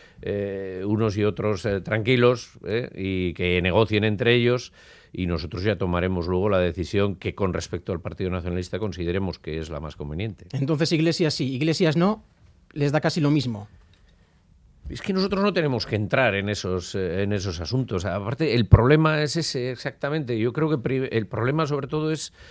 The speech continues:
Speaker 1: el problema o, o lo importante en una negociación de investidura es el programa. ¿Para qué se quiere hacer un nuevo gobierno? ¿Cuáles van a ser las líneas, eh, principales? ¿Cuáles son las, eh, reformas legales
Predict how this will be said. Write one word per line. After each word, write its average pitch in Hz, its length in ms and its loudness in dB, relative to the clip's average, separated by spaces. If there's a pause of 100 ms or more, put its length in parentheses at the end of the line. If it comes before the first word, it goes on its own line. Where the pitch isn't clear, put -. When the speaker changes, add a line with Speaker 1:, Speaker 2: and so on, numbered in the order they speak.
(220)
Speaker 1:
el 85 140 -10
problema 82 520 2
o, 87 260 2
o 95 240 6
lo 117 140 10
importante 113 800 6 (280)
en 101 140 0
una 117 200 4
negociación 113 520 2
de 117 80 2
investidura 120 480 0
es 147 100 -6
el 135 120 -6
programa. 104 500 -4
¿Para 110 220 2
qué 143 140 -2
se 101 140 -6
quiere 95 200 -4
hacer 90 120 -6
un 87 100 -4
nuevo 78 140 -4
gobierno? 73 360 -10 (260)
¿Cuáles 143 320 4
van 113 140 4
a 101 80 0
ser 98 160 0
las 92 200 0
líneas, 92 460 -2
eh, 85 500 -2
principales? 87 680 -4 (260)
¿Cuáles 113 300 2
son 110 360 2
las, 98 360 4
eh, 92 340 2
reformas 107 680 0
legales 139 680 2